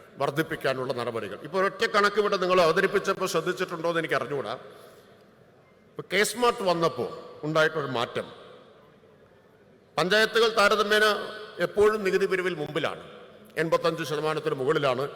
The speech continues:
പഞ്ചായത്തുകളുടെ നികുതി പിരിവ്. അതുകൊണ്ട് അവിടെ ഉണ്ടായ വർധനവ് പതിനാല് പോയിന്റ് നാല് ഒന്ന് ശതമാനമാണ്. മാത്രമല്ല, പഞ്ചായത്തിൽ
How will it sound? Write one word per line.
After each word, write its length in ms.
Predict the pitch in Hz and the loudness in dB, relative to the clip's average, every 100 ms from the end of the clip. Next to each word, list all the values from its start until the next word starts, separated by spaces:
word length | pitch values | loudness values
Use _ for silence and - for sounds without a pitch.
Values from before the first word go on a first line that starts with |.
| - - 147 | -14 -8 -4
പഞ്ചായത്തുകളുടെ 720 | 160 170 156 156 139 131 151 147 | 0 2 2 0 -2 -2 -4 -2
നികുതി 260 | 135 139 139 156 | -6 -4 -6 -8
പിരിവ്. 280 | 123 107 95 - - - - - | -8 -6 -8 -12 -20 -20 -18 -6
അതുകൊണ്ട് 240 | 185 202 185 | -2 2 2
അവിടെ 180 | 202 240 | 4 4
ഉണ്ടായ 240 | 226 220 220 208 | 6 6 6 4
വർധനവ് 400 | 185 196 190 202 175 | 2 2 2 0 0
പതിനാല് 440 | 165 180 180 185 180 | 0 2 2 2 2
പോയിന്റ് 220 | 175 170 | 0 2
നാല് 180 | 160 165 165 | 2 4 4
ഒന്ന് 120 | 165 160 | 2 -2
ശതമാനമാണ്. 580 | 151 151 151 147 139 156 165 | -2 -2 -2 0 0 0 0
മാത്രമല്ല, 400 | 151 175 175 175 190 - | -2 2 2 4 0 -2
പഞ്ചായത്തിൽ 1040 | 135 147 165 170 - 175 170 - - - | -6 0 0 0 2 0 0 -4 -16 -6